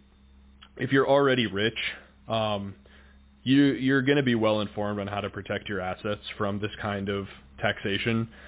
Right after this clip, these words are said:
Um, you're gonna have, you know, if you're, if you're ultra wealthy, uh, you're probably going to have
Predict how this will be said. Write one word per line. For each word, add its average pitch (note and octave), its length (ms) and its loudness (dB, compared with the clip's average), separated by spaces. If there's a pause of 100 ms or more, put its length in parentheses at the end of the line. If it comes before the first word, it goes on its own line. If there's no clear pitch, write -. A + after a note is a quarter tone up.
(240)
Um, G2+ 520 0
you're G#2+ 180 -2
gonna G2+ 180 0
have, G2+ 360 -2 (340)
you A2 80 -4
know, G#2 100 0
if G#2+ 120 -4
you're, B2+ 260 2
if C3 100 -2
you're D3+ 180 2
ultra A#2+ 300 2
wealthy, G2+ 600 -2 (460)
uh, A2 280 0
you're A2 140 -2
probably A2+ 420 0
going G2+ 240 -2
to F#2+ 80 0
have G2 220 -2